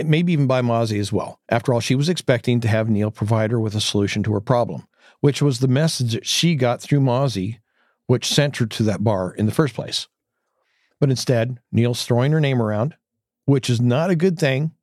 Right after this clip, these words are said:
to do when somebody is trying to keep a low profile because somebody's out to get them. And then to top it all off, he's involving her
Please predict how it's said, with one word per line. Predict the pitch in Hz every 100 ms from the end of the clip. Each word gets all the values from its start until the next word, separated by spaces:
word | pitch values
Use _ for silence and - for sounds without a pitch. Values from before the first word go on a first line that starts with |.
| -
to |
do | 139 120 123
when | 139 131
somebody | 120 117 131 135
is | 113
trying | - 120 131 131
to | 113
keep | 123 117
a |
low | 107 117
profile | 104 147 135 98 98
because | 120 101 101
somebody's | - 113 98 98
out | 92
to | 113
get | 127 -
them. | - _ _ _ _ _ _ - - -
And | 139
then | 143
to | 117
top | - 127 127
it |
all | 113 110 117
off, | 151 120 - - _ _ _ _ _
he's | - 143 127
involving | 131 123 131 131 113
her | 95 170 175 131 131